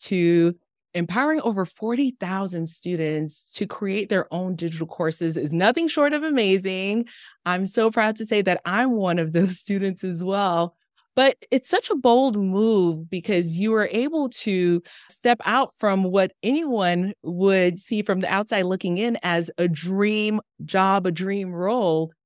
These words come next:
But you went into entrepreneurship. You were able to impact a lot of lives and generate quite a lot of revenue to the tune of about eighty million or so in,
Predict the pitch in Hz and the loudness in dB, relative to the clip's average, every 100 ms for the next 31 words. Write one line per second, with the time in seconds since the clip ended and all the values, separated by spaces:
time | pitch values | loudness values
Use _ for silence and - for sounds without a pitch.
0 | _ _ - 202 196 190 170 190 208 262 | _ _ -2 2 4 2 0 -2 0 0
1 | 330 311 - 220 220 214 - 202 180 175 | 0 -4 -2 -2 -2 -6 -6 -4 -4 -4
2 | 180 180 185 - 196 220 233 254 - - | -6 -4 -4 -2 -2 -2 -2 -4 -6 -6
3 | 185 185 175 180 _ _ _ _ 175 180 | -6 -4 -4 -6 _ _ _ _ 0 2
4 | 180 208 190 170 165 170 175 - 175 165 | 2 2 2 2 2 2 -2 -2 -2 0
5 | 269 330 254 240 - _ _ - - 247 | 2 4 2 2 -4 _ _ -20 -6 -2
6 | 311 349 233 214 208 202 185 196 214 170 | 0 0 -2 0 0 0 0 0 0 -2
7 | 160 160 170 165 185 180 170 208 208 185 | 0 0 0 -2 -4 -4 -4 -2 0 0
8 | 175 - - - 180 185 - 220 247 202 | -2 -6 -20 -8 0 2 2 2 2 2
9 | 214 262 175 156 156 156 156 160 - 156 | 2 2 -2 -4 -4 -2 0 -2 -2 -4
10 | 160 160 160 | -2 -2 -6